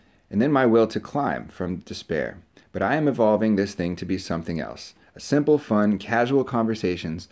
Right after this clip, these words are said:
with anyone willing to share their story, eventually exploring whether they feel joy, positivity, how they come to it, or why they cannot come to it. Of course, some people don't think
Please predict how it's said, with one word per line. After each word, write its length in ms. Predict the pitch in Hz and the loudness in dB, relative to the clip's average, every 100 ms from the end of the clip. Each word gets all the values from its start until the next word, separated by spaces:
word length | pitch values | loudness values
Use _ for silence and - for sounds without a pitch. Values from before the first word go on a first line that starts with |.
| - - | -20 -14
with 160 | 90 - | -14 -4
anyone 480 | 117 135 139 135 117 | 0 4 4 4 4
willing 320 | 104 101 104 | 4 4 2
to 100 | 107 | -2
share 300 | - - 80 | -6 -4 -2
their 180 | 90 101 | -2 -4
story, 540 | - - 175 65 - _ _ _ _ _ - | -4 -4 -2 -2 -6 _ _ _ _ _ -8
eventually 500 | 95 120 135 135 139 | -2 0 2 2 2
exploring 760 | 127 - - 104 90 92 95 - _ - | 0 -6 -2 0 0 -2 -4 -10 _ -4
whether 200 | 123 131 | 0 2
they 160 | 131 | 2
feel 280 | 131 127 123 | 2 4 4
joy, 420 | 104 113 104 82 | 4 4 4 2
positivity, 840 | 69 110 107 104 107 92 80 62 - _ - _ _ | -2 -4 -2 -2 -2 -4 -4 -8 -12 _ -20 _ _
how 180 | - 110 | -4 0
they 120 | 120 | 0
come 240 | 117 143 147 | 0 -2 -2
to 180 | - | -4
it, 140 | 50 - _ _ | -6 -10 _ _
or 120 | 87 85 | -6 0
why 220 | 90 104 | 2 2
they 180 | 98 104 | 0 -2
cannot 520 | 127 127 120 151 - | -2 0 0 -2 -6
come 220 | - 73 | -8 -8
to 120 | - | -10
it. 160 | 62 - - _ _ _ _ _ - | -12 -14 -20 _ _ _ _ _ -12
Of 120 | 113 | -6
course, 340 | - 143 127 - | 2 2 2 -6
some 200 | 156 170 | -6 -2
people 220 | 107 87 | 0 0
don't 240 | 92 90 | -2 -4
think 200 | 98 95 | -6 -4